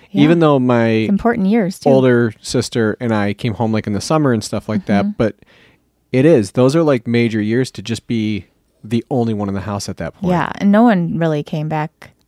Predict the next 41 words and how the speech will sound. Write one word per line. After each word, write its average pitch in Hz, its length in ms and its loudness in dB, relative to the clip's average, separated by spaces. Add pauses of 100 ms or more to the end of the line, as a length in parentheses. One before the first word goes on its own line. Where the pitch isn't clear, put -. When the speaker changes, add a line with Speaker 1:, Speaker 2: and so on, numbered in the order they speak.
(120)
Speaker 1:
for, - 440 -6
I - 60 -2
mean, 202 240 4 (420)
never, 214 320 4
no 208 180 4
one 214 200 4
ever 175 240 0
came 180 240 -4
back 160 220 -4
together 151 440 -4
all 147 180 -4
at 147 80 -10
the 165 100 -8
same 151 280 -8
time 139 300 -8
under - 220 -8
the 127 100 -4
same - 220 -6
Speaker 2:
Mm-hmm. - 80 -6
Speaker 1:
roof. 117 220 -8 (400)
So 165 520 -6 (120)
that 254 200 0
was 202 140 -2
sad, 156 440 -8
but, 180 340 -4 (300)
um, 170 480 -4 (340)
you 196 100 -4
said 185 240 -10
something, 180 380 -8
I 185 40 -8
was 185 120 -12
gonna 190 180 -10
say 190 200 -12
something, 190 380 -12
and 190 340 -8
I 190 100 -10
forgot. 185 420 -12 (400)
Maybe 175 240 -4
you'll 180 140 -6
remember 180 380 -8
later. 175 360 -10